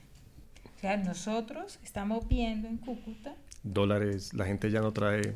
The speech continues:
Speaker 1: Ya no trae, ya
Speaker 2: bolívares
Speaker 1: están trayendo.
Speaker 2: fuertes.
Speaker 1: Entonces, yo no sé de dónde <laughs> o cómo, pero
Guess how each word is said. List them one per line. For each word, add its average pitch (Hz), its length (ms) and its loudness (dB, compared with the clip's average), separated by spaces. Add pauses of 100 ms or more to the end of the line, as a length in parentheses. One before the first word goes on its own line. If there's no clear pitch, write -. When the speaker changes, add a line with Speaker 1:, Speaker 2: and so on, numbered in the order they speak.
(120)
Speaker 1:
Ya 202 160 -4
no 190 160 -4
trae, - 520 -10
ya 98 200 -4
Speaker 2:
bolívares 95 460 4
Speaker 1:
están - 60 -8 (100)
trayendo. 92 160 -4
Speaker 2:
fuertes. 92 140 -2
Speaker 1:
Entonces, 214 360 0
yo 254 220 -2
no 262 180 0
sé 254 460 -6 (240)
de 196 120 -2
dónde 180 440 -4
<laughs> - 60 -12
o 175 80 -4
cómo, 202 380 4 (280)
pero 202 340 6